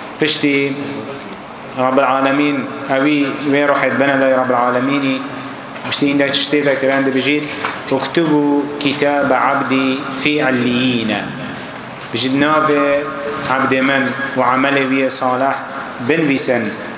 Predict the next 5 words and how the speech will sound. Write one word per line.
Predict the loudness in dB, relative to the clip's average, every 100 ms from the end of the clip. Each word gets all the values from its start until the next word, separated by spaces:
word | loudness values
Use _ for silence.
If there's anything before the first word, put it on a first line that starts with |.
| -14 -14 -8 -2
الجید | 0 2 2 2 2
بلند، | 2 2 2 -2 -4 -6 -8 -12 -4 0
الناو | 2 2 2 0
بحشت | 0 0 0
ده، | 0 0